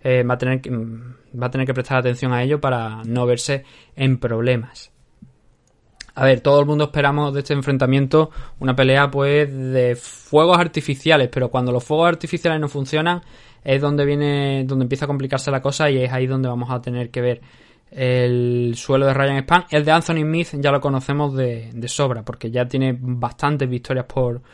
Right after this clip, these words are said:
por sumisión también en su récord. Tiene un récord total de trece victor-, eh, treinta y cinco victorias y dieciséis derrotas. Muy joven, un luchador de treinta y tres años, pero tiene ya cincuenta, cincuenta y un combates para ser exacto. Y que viene de derrotar a Devin Clark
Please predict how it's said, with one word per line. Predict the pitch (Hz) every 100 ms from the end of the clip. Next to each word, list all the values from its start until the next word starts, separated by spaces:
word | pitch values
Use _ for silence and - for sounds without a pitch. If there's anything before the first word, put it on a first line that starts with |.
| - _
por | 135
sumisión | 127 131 123 135
también | 131 120 123 120
en | 120
su | - 123 120 117
récord. | 131 165 156 139
Tiene | - 123
un | 120
récord | 120 117
total | - 123 127 120
de | 120
trece | - 139 131 135 123
victor-, | 120 - 135 127
eh, | 127 123
treinta | 123 120
y | 123
cinco | 143 135 123 - - - -
victorias | 127 - 135 123
y |
dieciséis | 123 123 123 - 131 127 123 120 120 120 _ -
derrotas. | 123 120 131 151 151 170 - _ _ _
Muy | 147
joven, | 127 147 151
un | 123
luchador | 123 135 131
de |
treinta | 123 123 120
y |
tres | 120 127
años, | 156 117
pero | 113 110
tiene | 120 117
ya | 120 117 - - -
cincuenta, | - 131 123 127 123 123 117 117 113 120 _ _ _
cincuenta | 131 127 110
y |
un | 98
combates | 120 117 120
para | 120 117
ser | -
exacto. | 117 131 131 - 160 - - - -
Y | 151
que | 156
viene | 151 170 185
de | 165 170 180 180
derrotar | 160 143 147 147
a |
Devin | 139 143 151
Clark | 185 262 285 -